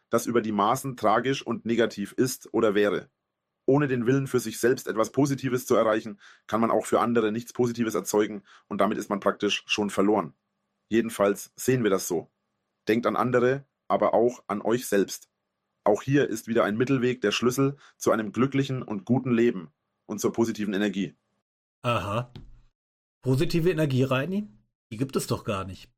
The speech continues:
Speaker 2: Es gibt keine positive oder negative Energie. Ihr sagt das doch. Ihr. König Winkler.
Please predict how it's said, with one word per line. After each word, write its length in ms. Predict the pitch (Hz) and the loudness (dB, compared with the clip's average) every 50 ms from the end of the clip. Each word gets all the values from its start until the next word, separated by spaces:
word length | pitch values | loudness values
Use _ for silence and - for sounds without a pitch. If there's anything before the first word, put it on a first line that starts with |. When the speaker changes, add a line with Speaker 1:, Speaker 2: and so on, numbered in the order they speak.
| _ _ _ | _ _ _
Speaker 2:
Es 60 | _ | _
gibt 180 | - - - - | -4 -4 -2 0
keine 220 | - 196 180 139 | 0 0 0 0
positive 560 | - - 120 107 107 101 - 117 107 104 107 | -2 -2 -4 -4 -4 -4 -4 -4 -2 -2 -4
oder 120 | 107 104 104 | -4 -2 -2
negative 800 | 107 110 107 107 104 - - - 113 113 104 104 107 104 101 107 | -2 -2 -2 -4 -6 -6 -6 -6 -6 -6 -4 -4 -4 -4 -4 -4
Energie. 600 | - - 113 110 104 104 98 98 98 95 95 - - - _ _ _ _ _ _ | -6 -6 -8 -8 -8 -8 -8 -10 -10 -12 -12 -14 -18 -20 _ _ _ _ _ _
Ihr 320 | 160 156 170 175 175 175 | 0 2 2 2 2 0
sagt 380 | 143 127 156 165 190 - - - | 0 0 0 -2 -2 -4 -4 -6
das 160 | 110 104 - | -6 -6 -6
doch. 300 | - 104 95 95 - - - _ _ _ _ _ _ _ _ _ _ _ _ - | -10 -14 -14 -14 -16 -18 -20 _ _ _ _ _ _ _ _ _ _ _ _ -2
Ihr. 340 | 156 156 131 101 92 - - - - _ _ _ _ _ _ _ _ _ _ _ _ _ - | 0 0 0 0 -4 -8 -16 -20 -20 _ _ _ _ _ _ _ _ _ _ _ _ _ -2
König 380 | - 139 147 160 160 160 - | 0 2 2 4 2 2 2
Winkler. 440 | 135 147 147 151 143 - 98 92 90 | 2 2 2 0 -2 -4 -8 -12 -12